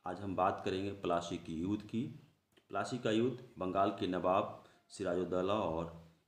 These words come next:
ईस्ट इंडिया कंपनी के युद्ध का परिणाम था। इस युद्ध का अत्यंत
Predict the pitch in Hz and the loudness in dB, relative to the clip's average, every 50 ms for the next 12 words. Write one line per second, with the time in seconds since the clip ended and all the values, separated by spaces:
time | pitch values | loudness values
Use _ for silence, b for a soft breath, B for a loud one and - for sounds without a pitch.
0 | _ - - 131 - - - 117 110 101 101 98 95 95 - - 98 95 - 110 | _ -14 -12 -12 -12 -12 -8 -8 -4 -2 0 0 0 0 -2 -4 -6 -4 -2 0
1 | 117 113 113 110 113 82 78 78 80 - - - - 104 113 107 110 - 95 90 | 2 2 2 2 0 -2 -2 -2 -4 -8 -14 -10 -6 -4 -4 -4 -4 -4 -4 -4
2 | 87 - - 90 90 92 98 101 98 95 90 - 98 82 71 - - - - _ | -2 -2 -2 -2 0 0 0 0 0 0 -2 -2 -4 -4 -4 -4 -8 -16 -20 _
3 | _ _ _ _ _ _ _ _ _ _ _ _ _ _ _ _ _ _ b b | _ _ _ _ _ _ _ _ _ _ _ _ _ _ _ _ _ _ b b
4 | b b b b b b b b 117 110 - 113 123 139 156 147 - - 127 123 | b b b b b b b b -6 -4 0 2 4 4 4 4 4 4 6 6
5 | 127 127 127 - - - - - 95 - - 131 127 131 127 - - - - _ | 6 6 4 0 -4 -8 -4 -4 -2 2 4 4 4 2 0 -4 -8 -14 -16 _